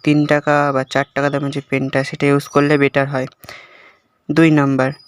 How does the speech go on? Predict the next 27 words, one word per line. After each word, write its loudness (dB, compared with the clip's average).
দুই 4
নাম্বারে 2
হলো 2
পেন 2
ধরে 0
কৌশলের 2
উপর 2
হাতের -2
লেখা 0
অনেকটা -2
কিছু -6
নির্ভর 2
করে। -4
যেমন 0
অনেকে 0
পেন 2
নিবের 2
কাছে 0
ধরে 2
লেখে, -2
এটা 0
একদমই 2
রং। 0
অনেকের 0
পেনে 4
আবার 2
নিবের 2